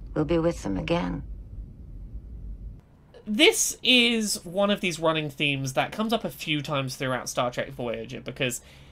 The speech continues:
Speaker 2: the question of whether this crew's ever gonna get back home, considering how far away they are, is a, is a real open question, and it's nice to see Captain Janeway open up a little bit about herself, um, about the fact that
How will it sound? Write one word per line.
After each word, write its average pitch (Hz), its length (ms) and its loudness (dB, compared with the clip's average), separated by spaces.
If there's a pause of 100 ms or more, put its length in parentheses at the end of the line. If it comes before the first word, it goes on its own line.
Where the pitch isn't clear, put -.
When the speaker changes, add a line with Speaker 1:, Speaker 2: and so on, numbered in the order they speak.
(180)
Speaker 2:
the 381 100 2
question 349 340 4
of 285 120 2
whether 254 180 6
this 214 180 2
crew's 180 320 -4
ever 170 220 2
gonna 208 180 0
get 196 220 4
back 190 240 2
home, 131 300 2
considering 131 420 -6
how 147 120 0
far 139 240 4
away 123 240 0
they 120 180 0
are, 113 260 -2
is 143 300 -2
a, 226 180 0 (100)
is 339 220 -2
a 359 80 0
real 240 400 2
open 190 300 2
question, 117 680 -6
and 127 380 -6 (840)
it's 247 240 4
nice 294 300 2
to 285 140 -4
see 220 600 2
Captain 185 360 -4
Janeway 170 320 4
open 160 260 2
up 160 140 -6
a 156 40 -4
little 147 220 0
bit 139 160 -2
about 139 280 -2
herself, - 640 -8 (120)
um, 120 380 -10
about 151 240 2
the 165 80 -6
fact - 400 -2
that 151 220 4